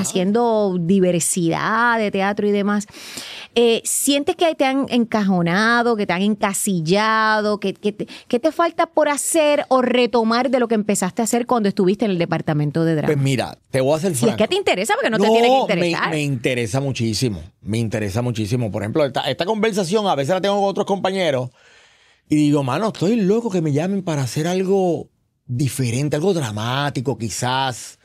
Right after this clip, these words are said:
Speaker 1: ¿De verdad? ¿Te, te toca la
Speaker 2: Sí,
Speaker 1: vena del
Speaker 2: me,
Speaker 1: drama?
Speaker 2: me encanta, me encanta. Y te lo digo porque en una ocasión, hace muchos años atrás,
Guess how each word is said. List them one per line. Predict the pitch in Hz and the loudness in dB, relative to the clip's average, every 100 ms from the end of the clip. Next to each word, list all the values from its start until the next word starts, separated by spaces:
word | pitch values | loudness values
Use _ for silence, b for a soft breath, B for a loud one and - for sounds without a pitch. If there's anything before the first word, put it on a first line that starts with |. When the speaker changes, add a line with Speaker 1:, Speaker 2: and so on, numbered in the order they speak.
| - | -4
Speaker 1:
¿De | 233 | 0
verdad? | 214 311 339 | 2 2 0
¿Te, | 285 | -2
te | - 247 | 0 0
toca | 277 277 | 2 2
la | |
Speaker 2:
Sí, | 226 226 208 | 2 2 2
Speaker 1:
vena | 180 | 2
del | 359 359 | 2 2
Speaker 2:
me, | 160 | 2
Speaker 1:
drama? | 302 180 | 2 2
Speaker 2:
me | 160 | 0
encanta, | 147 131 147 156 151 147 | 0 0 0 0 -2 -2
me | 127 | -2
encanta. | 113 117 117 107 113 - | -4 -4 -4 -4 -6 -2
Y | 170 165 | -2 -2
te | - 196 | -2 2
lo | 202 | 2
digo | 226 277 233 | 4 4 2
porque | 180 160 139 | 2 0 0
en | 147 | 0
una | 156 214 | 0 0
ocasión, | 226 214 - 226 208 185 | 0 -2 0 2 2 0
hace | 147 190 | -2 -2
muchos | 208 220 180 | -2 -2 -2
años | 202 202 202 | 0 0 0
atrás, | 190 190 147 | 0 0 -2